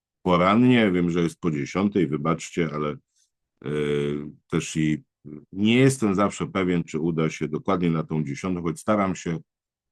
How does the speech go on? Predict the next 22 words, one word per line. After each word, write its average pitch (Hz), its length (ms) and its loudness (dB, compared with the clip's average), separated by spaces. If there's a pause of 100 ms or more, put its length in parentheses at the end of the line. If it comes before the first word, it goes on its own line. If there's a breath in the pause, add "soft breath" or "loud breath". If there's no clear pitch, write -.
e, 80 100 -4
na 82 220 0
tą 90 120 -4
dziesiątą 87 300 -4
przesłać 87 420 -6
materiał. 85 680 0 (180)
E, 71 240 -8 (920)
trochę 95 240 -6
się 101 100 -2
usprawniłem 85 600 0
technicznie, 117 640 -2
że 73 120 -6
tak 67 240 -8
powiem, 69 300 -6 (680)
e, 78 200 -2
ale 87 180 -2
o 78 80 0
tym 73 240 -4
przy 73 160 -6
okazji 67 320 -6
opowiem. 69 380 -8 (500 soft breath)
E, 80 60 -4